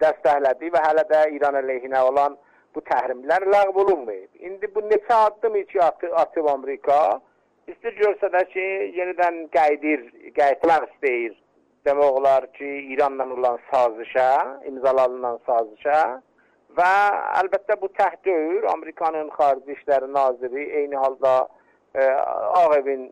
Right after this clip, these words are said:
e, sözçüsü də, sözünü danışan onun, e, Suxanqu da, e, keçmişdə, e, Trump'ın, e, bu, e, İranla olan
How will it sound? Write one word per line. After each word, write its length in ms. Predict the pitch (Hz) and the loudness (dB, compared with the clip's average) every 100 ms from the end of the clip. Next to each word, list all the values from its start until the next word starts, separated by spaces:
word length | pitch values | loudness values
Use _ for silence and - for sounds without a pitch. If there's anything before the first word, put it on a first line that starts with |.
| - | -8
e, 320 | 131 127 - - _ _ _ - | -4 -4 -8 -16 _ _ _ -4
sözçüsü 480 | 151 135 _ - 175 | -2 -2 _ -16 -4
də, 260 | 151 147 156 | 2 2 0
sözünü 360 | 143 123 131 123 | -4 -6 -8 -4
danışan 460 | 127 123 135 131 123 | -4 -4 -8 -6 -8
onun, 420 | 120 127 127 123 | -8 -10 -10 -10
e, 360 | 123 120 120 - | -8 -6 -8 -16
Suxanqu 520 | - 139 127 127 151 160 | -4 -2 -2 -4 -4 0
da, 280 | 165 208 - _ _ _ | 0 0 -6 _ _ _
e, 40 | 135 | -8
keçmişdə, 760 | 135 185 - 170 156 - 185 | -6 -4 -4 -6 -12 -2 0
e, 240 | 190 190 180 - 87 - - _ 135 - | 0 0 -4 -6 -12 -16 -20 _ -14 -2
Trump'ın, 640 | 165 156 151 170 165 170 - _ _ _ _ | 0 0 -2 -4 -4 -8 -18 _ _ _ _
e, 360 | 127 127 123 123 120 _ | -16 -10 -8 -10 -14 _
bu, 60 | 196 - - 151 | -2 -2 -8 -8
e, 120 | 143 151 | -6 0
İranla 380 | 165 165 151 139 | 0 2 2 0
olan 220 | 135 | 0